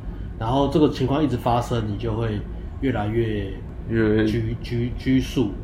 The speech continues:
Speaker 2: 很紧绷啊。
Speaker 1: 对啊，越来越紧绷，然后最后都宕机了。
Speaker 2: 就很像，就很像一开始在跟女生约会的时候啊。
Speaker 1: 嗯。那这个应该是大，
Speaker 2: 对。
Speaker 1: 大部分人的情况。然后如果你再更严重一点，就是，
Speaker 2: 嗯。
Speaker 1: 呃，你，你可能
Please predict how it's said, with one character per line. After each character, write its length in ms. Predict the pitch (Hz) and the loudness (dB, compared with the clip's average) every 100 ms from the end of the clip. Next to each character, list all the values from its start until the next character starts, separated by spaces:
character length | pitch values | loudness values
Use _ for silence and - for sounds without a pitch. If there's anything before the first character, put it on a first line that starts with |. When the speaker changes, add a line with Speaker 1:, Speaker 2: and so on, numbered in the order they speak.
| - - | -6 0
Speaker 2:
很 160 | 113 | 0
紧 180 | 113 101 95 | 2 0 2
绷 220 | 104 104 | 4 2
啊。 100 | 104 117 | -2 -2
Speaker 1:
对 80 | 117 | 0
啊， 80 | 117 | 2
越 120 | 123 | 2
来 40 | |
越 100 | 120 | 2
紧 180 | 107 104 | 0 -2
绷， 140 | 101 107 | -4 -2
然 80 | |
后 80 | 107 | -2
最 100 | 117 | -2
后 120 | 107 | -2
都 40 | 107 | -2
宕 140 | 110 104 | -4 -4
机 240 | - - - | -6 -8 -8
了。 60 | - - - - | -8 -8 -8 -2
Speaker 2:
就 100 | 123 | 2
很 100 | 120 | 2
像， 240 | 113 92 | 2 -2
就 140 | - 127 | 2 4
很 140 | 101 | 6
像 260 | 110 113 117 | 6 6 6
一 40 | |
开 160 | 113 110 | 6 4
始 120 | 101 | 4
在 160 | 107 110 | 4 6
跟 140 | 107 | 6
女 60 | 101 | 6
生 100 | 104 | 4
约 140 | 107 107 | 4 4
会 160 | 104 | 4
的 60 | 98 | 2
时 160 | - | 0
候 140 | 92 98 | 0 0
啊。 80 | 117 | 2
Speaker 1:
嗯。 120 | 170 - | 2 0
那 80 | - | 2
这 80 | 190 | 6
个 120 | 156 | 8
应 60 | 131 | 8
该 60 | |
是 100 | 139 139 | 6 4
大， 80 | |
Speaker 2:
对。 120 | 110 143 - - - | 4 4 0 -8 0
Speaker 1:
大 100 | 160 | 2
部 140 | 139 131 | 4 4
分 120 | 131 | 2
人 100 | 110 | 2
的 40 | |
情 200 | 104 101 | -2 -4
况。 200 | 98 104 95 - 131 | -4 -6 -6 -6 0
然 160 | 131 | 2
后 300 | 131 160 147 | 4 4 4
如 160 | 127 143 | 4 6
果 100 | 147 | 6
你 80 | 113 | 4
再 140 | 139 | 2
更 180 | 127 127 | 4 2
严 140 | 110 | 2
重 160 | 107 113 | 2 0
一 40 | |
点， 120 | 107 98 | 0 -2
就 60 | |
是， 160 | 104 104 90 - - - - - - | -4 -4 -6 -8 -10 -10 -10 -10 -4
Speaker 2:
嗯。 100 | 117 | -2
Speaker 1:
呃， 440 | 110 104 101 92 92 | 0 0 -2 -4 -2
你， 160 | 117 127 | -2 2
你 120 | 131 | 2
可 120 | 135 | 4
能 260 | 113 107 107 | 4 2 -2